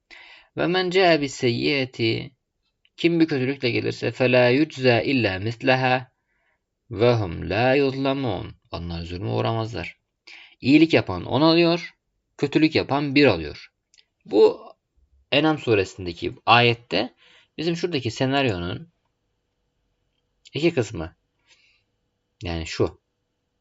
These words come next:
En'am'daki şu kısmı ve şu kısmı.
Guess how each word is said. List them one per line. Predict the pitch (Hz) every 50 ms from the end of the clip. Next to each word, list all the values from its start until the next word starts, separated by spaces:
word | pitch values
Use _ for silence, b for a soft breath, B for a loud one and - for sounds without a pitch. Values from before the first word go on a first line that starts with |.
| _ _ _ _
En'am'daki | 101 104 110 113 110 110 101 98 - - 156 160 170 165 - _
şu | _ - - - 156 -
kısmı | - 160 156 - - 160 165 170 170 170 _ _ _ _ _ _ _ _ _ _ _ _ _ _ _ _ _
ve | - 120 127 151 156 151 170 170 170 _ _ _ _ _ _ _ _ _ _ _ _ _ _ _ _ _ _ _ _ _ _ _ _ _ _ _ _ _ _ _ _
şu | _ - 127 123
kısmı. | - - - - - - 80 -